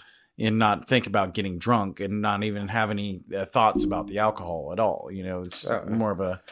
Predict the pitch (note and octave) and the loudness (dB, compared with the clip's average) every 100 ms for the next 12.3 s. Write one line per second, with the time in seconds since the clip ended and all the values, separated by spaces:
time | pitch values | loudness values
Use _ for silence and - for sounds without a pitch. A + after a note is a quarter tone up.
0 | - - _ D3+ C#3+ C#3 C3 C#3 B2+ C3 | -20 -20 _ -2 4 6 10 10 8 6
1 | B2 G#2+ G#2 A2+ - D#2+ - C#2+ E2 G2 | 4 2 2 0 -2 -8 -6 -6 -6 -6
2 | G#2+ A2 F3 G2+ A2+ D#2 - - - _ | -4 0 4 4 4 0 -10 -14 -20 _
3 | _ - - - - - _ - C#3+ C#3 | _ -20 -20 -18 -20 -20 _ -2 2 4
4 | C#3 C3+ A#2+ C3 C3+ C3+ C3 C3+ C3 B2 | 4 4 4 4 4 4 4 2 2 2
5 | B2 B2 A2 G2+ G2+ - - _ - F#2 | 2 2 0 -2 -6 -16 -20 _ -14 -12
6 | F#2 - F#2+ G2+ G#2+ - G#2 G#2 F#2 F#2 | -12 -16 -16 -18 -20 -18 -16 -16 -14 -6
7 | B2 G2+ C#2 C#2 - - G#2 A#2 B2+ B2 | -4 -2 -6 -8 -16 -4 -2 2 4 4
8 | - - - - - C3 B2+ B2 A2+ - | 2 -6 -20 -16 0 4 6 6 2 -6
9 | _ _ _ - G#2 - G#2+ G#2 - C3 | _ _ _ 0 0 2 -2 -2 -2 0
10 | C3+ C#3 B2 B2 A#2+ - G#2+ A2+ A2 G#2+ | 2 2 2 4 4 4 2 4 2 0
11 | G2+ E2 G2+ G2+ F#2+ - E2 - F#2+ G2+ | -2 0 2 2 0 -2 -12 -8 -4 -2
12 | A2 A2+ | -2 -4